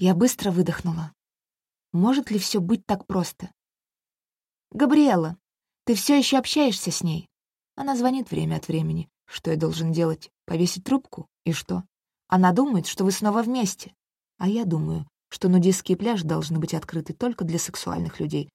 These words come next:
Что с того, что она так думает? Это вряд ли делает всё правдой. Дальше. «Твоя мама начинает подозревать, что мы спим», поспешила напомнить я,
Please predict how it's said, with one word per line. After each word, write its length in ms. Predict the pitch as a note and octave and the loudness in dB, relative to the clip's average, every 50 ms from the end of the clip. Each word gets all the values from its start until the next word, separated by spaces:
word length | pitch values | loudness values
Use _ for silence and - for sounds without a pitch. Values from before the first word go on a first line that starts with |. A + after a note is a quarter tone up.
| _ _ _ - | _ _ _ -20
Что 200 | - - - A#3+ | -10 -6 -6 -6
с 80 | - | -4
того, 220 | - D#3+ D3+ D3+ D3+ | -4 -2 -2 -2 -4
что 200 | C#3+ - D#3+ D3+ | -4 -6 -4 -4
она 120 | D3+ D3+ | -4 -4
так 160 | - D3+ D#3 | -4 -4 -4
думает? 380 | D#3 D#3+ D3+ D3+ D#3 D#3 D3 - _ _ _ _ - | -2 -2 -2 -2 -4 -6 -8 -12 _ _ _ _ -18
Это 180 | - - A#3 | -6 -2 0
вряд 280 | G#3 G3+ G3 D#3 - - | 2 2 2 0 0 -2
ли 60 | E3 | -2
делает 380 | D3+ D3+ E3+ E3 E3+ E3+ E3 - | 2 2 2 2 2 0 -2 -2
всё 160 | - - D#3 | -6 -8 -6
правдой. 460 | - E3+ F3 D3+ D#3 D#3 C#3+ C#3+ - _ _ | -6 -6 -6 -6 -6 -6 -8 -10 -12 _ _
Дальше. 500 | - D#3 D3+ D#3+ D#3 C#3+ - - G3 A3 - _ _ _ _ _ _ _ _ _ _ _ _ _ _ _ _ _ _ _ _ | -6 -6 -4 -4 -6 -8 -8 -10 -10 -12 -12 _ _ _ _ _ _ _ _ _ _ _ _ _ _ _ _ _ _ _ _
«Твоя 260 | - G3 G#3+ A3 A#3 | 0 2 2 4 4
мама 220 | A3+ G3+ F3+ F3 F3 | 4 4 4 4 2
начинает 440 | E3+ F3 - - F3 F#3 E3+ E3 - | 0 0 -2 0 2 2 2 0 -2
подозревать, 480 | F3 E3+ E3+ D#3+ E3+ F3+ F#3 A#3+ B3+ | -2 -2 -2 0 2 2 2 0 0
что 180 | - - - F#3+ | -4 -2 0 2
мы 140 | F3+ F#3+ F#3+ | 2 2 2
спим», 400 | - - - F3+ E3 D#3 D#3 - _ _ _ _ _ _ _ _ _ _ | 0 -4 -4 -2 -2 -2 -4 -8 _ _ _ _ _ _ _ _ _ _
поспешила 460 | - F3+ - - F#3 - - F3+ E3+ | -4 -4 -2 -2 -2 0 2 2 2
напомнить 560 | F3 E3+ F3 E3+ - E3+ E3+ E3+ D#3+ - - | 2 2 0 0 0 0 0 -2 -2 -4 -4
я, 200 | G3 A#3 B3+ | -2 -2 -2